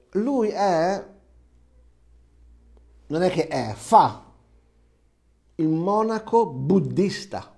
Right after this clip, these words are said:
Diverse volte ho parlato di lui. È un ebreo che però non ha avuto educazione ebraica in famiglia,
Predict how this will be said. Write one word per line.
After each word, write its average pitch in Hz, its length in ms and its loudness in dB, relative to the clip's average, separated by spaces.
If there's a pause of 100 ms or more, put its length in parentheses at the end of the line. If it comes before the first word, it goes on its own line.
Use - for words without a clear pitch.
(1040)
Diverse 202 360 0
volte 196 180 -2
ho 185 40 -2
parlato 156 260 -4
di 135 80 -6
lui. 110 380 -8 (1080)
È 165 100 -2
un 165 80 2
ebreo 170 600 0 (580)
che 269 140 -4
però 294 560 -6
non 226 180 -8
ha 262 60 -4
avuto 220 380 -2
educazione 156 500 -6
ebraica 127 340 -6
in 123 120 -6
famiglia, 107 720 -10